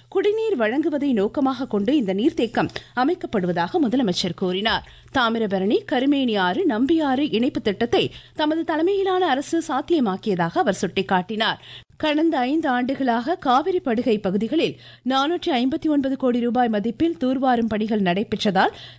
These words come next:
கடைமடை விவசாயிகள் பயனடைந்ததாக அவர் எடுத்துரைத்தார். இந்நிகழ்ச்சியில்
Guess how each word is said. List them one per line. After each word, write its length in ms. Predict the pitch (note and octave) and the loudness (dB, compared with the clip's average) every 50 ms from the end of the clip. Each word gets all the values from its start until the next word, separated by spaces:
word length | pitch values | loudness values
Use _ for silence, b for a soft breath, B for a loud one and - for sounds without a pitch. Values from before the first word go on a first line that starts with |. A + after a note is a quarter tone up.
| B - | B 0
கடைமடை 500 | D4+ C#4+ D#4 F#4+ G#4+ G#4 G4 F#4 E4+ E4+ | 2 2 2 2 0 0 0 0 0 0
விவசாயிகள் 720 | B3 A3 G3 G3 A#3+ - - D4 B3+ B3 A#3+ - G#3+ G#3 - G#3+ | 2 2 2 2 0 0 0 0 0 0 0 0 -2 -2 0 0
பயனடைந்ததாக 800 | G#3 A#3+ D4 C#4 G#3 F#3+ F#3+ F#3+ F#3+ F#3+ E3+ E3 F3 - F4 F#4 | 2 2 4 4 2 2 0 -2 -2 0 0 0 -2 0 0 0
அவர் 180 | C4 A3 G3 F#3 | 2 2 2 2
எடுத்துரைத்தார். 680 | F#3+ G3+ G3+ - G3 F3+ F3 F3+ - G#3+ G3 D#3 - - - - - - B B B B | 2 2 0 0 0 0 0 0 0 0 0 0 -2 -6 -16 -20 -20 -20 B B B B
இந்நிகழ்ச்சியில் 640 | A3+ A3+ G3+ - A3 G#3 G#3 F#3+ F#3 A#3 A4 A#4 | 0 0 0 0 0 -2 -2 0 2 2 2 2